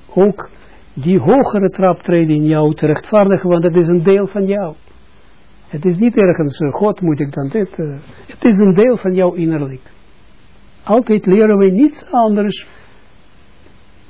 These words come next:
maar ons eigen innerlijk. Leren van de schepper, leren God leren kennen, is leren kennen jouw innerlijk.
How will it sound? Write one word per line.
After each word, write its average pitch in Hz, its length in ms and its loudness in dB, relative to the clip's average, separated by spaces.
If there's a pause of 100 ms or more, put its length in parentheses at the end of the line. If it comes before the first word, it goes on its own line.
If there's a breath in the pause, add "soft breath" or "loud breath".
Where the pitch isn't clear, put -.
(160)
maar 160 460 2 (200)
ons 170 460 0
eigen 190 560 0
innerlijk. 185 760 -2 (1900)
Leren 185 520 2 (220)
van 151 340 -4
de 131 100 -6
schepper, 170 580 -2
leren 175 320 2
God 240 340 -2
leren 208 440 -2
kennen, 196 380 2 (320 loud breath)
is 165 340 -4 (220 soft breath)
leren 220 520 2
kennen 214 340 2
jouw 202 280 2
innerlijk. 202 680 0